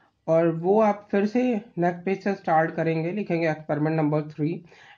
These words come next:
And then यहाँ पर आप mention करेंगे object, object में आप लिखेंगे to determine the plant community population density by quadrate method। Clear? Then उसके बाद आपने लिखा requirement।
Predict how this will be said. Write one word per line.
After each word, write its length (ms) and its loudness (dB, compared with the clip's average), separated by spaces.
And 140 0
then 180 4
यहाँ 200 0
पर 180 2
आप 140 4
mention 360 -2
करेंगे 260 0
object, 600 -2
object 440 -4
में 100 -2
आप 160 -6
लिखेंगे 520 -2
to 140 0
determine 600 2
the 120 2
plant 400 0
community 500 4
population 600 2
density 440 2
by 140 4
quadrate 540 2
method। 400 -6
Clear? 300 2
Then 240 2
उसके 240 -4
बाद 300 0
आपने 440 -2
लिखा 220 -2
requirement। 640 -2